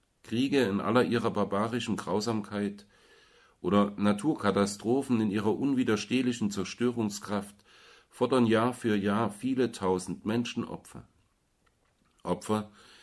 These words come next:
deren Gedenken uns mahnen soll, für ein friedliches und verantwortungsvolles Zusammenleben in dieser Welt zu sorgen.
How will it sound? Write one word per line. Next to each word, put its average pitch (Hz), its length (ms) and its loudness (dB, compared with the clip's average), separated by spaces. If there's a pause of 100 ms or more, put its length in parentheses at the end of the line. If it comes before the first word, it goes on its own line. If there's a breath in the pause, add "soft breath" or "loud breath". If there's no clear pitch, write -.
(320 loud breath)
deren 113 260 6
Gedenken 117 520 4
uns 120 260 0
mahnen 117 420 2
soll, 110 320 2
für 110 220 0
ein 95 200 -2
friedliches 117 840 -4 (400 loud breath)
und 101 240 2
verantwortungsvolles 98 1200 0
Zusammenleben 113 840 0
in 92 100 0
dieser 92 320 -2
Welt 80 280 -2
zu 85 160 -6
sorgen. 110 460 -10